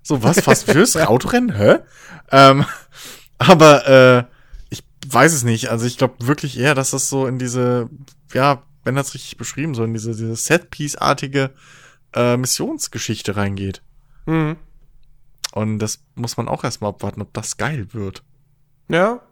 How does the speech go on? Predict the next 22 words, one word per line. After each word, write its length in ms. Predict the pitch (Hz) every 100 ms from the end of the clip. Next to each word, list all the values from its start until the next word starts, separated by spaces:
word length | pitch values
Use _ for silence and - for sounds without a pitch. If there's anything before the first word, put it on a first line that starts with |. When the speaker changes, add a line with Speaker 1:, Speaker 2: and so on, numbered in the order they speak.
| _
Speaker 2:
ja. 280 | 160 190 208 208 -
Speaker 1:
Ne? 220 | 104 120 - _ _ _ _ _ - -
Speaker 2:
Aber 140 | - 233
ich 120 | -
bin 140 | 247
gespannt. 460 | 240 - 110 107 -
Also 140 | 156
Speaker 1:
Ja. 60 | 156
Speaker 2:
grundsätzlich 360 | - 180 175
ist, 240 | 160 143 -
ist 180 | - 143
ja 120 | 147
Slightly 420 | - 135 143 147
Mad 220 | 127 143
ein 60 | -
durchaus 300 | 131 143 139
gutes 260 | 131 127 117
Studio. 400 | 120 123 147 143 - _ _ _ _ _ _
Ähm, 520 | 123 123 113 117 117 113 _ -
Speaker 1:
Ja. 320 | 104 98 101 101 - _ _ _ _ _ - - - - - - -
Speaker 2:
mal 160 | 180
gucken. 380 | 226 190 147 110